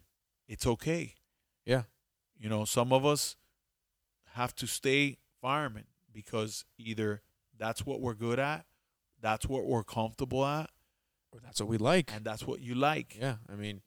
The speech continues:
Speaker 1: You know?
Speaker 2: sometimes you play a bigger role being in that position.
Speaker 1: I-, it's
Speaker 2: And
Speaker 1: like I tell guys, don't ever get promoted because of money, because you're not gonna be happy.
Speaker 2: No, you're not.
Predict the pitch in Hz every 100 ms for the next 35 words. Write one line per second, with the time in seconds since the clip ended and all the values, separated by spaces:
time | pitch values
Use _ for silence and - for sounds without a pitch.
0 | _ _ 107 107 110 131 - 120 110 -
1 | 120 117 123 127 123 151 165 104 104 98
2 | 101 101 - 95 95 - 87 87 120 -
3 | 120 - 123 123 120 - 147 151 160 160
4 | 113 - _ _ _ _ - - - _
5 | _ _ - 123 156 - 127 139 139 151
6 | 147 131 - 127 120 123 117 104 - _
7 | _ _ _ _ - 117 - 104 107 107
8 | 107 107 95 92 _ _ _ _ _ _
9 | _ _ _ - _ _ _ 113 117 -
10 | 107 104 104 101 101 98 101 - - _
11 | - 104 104 95 - _ _ _ _ 101
12 | 95 101 92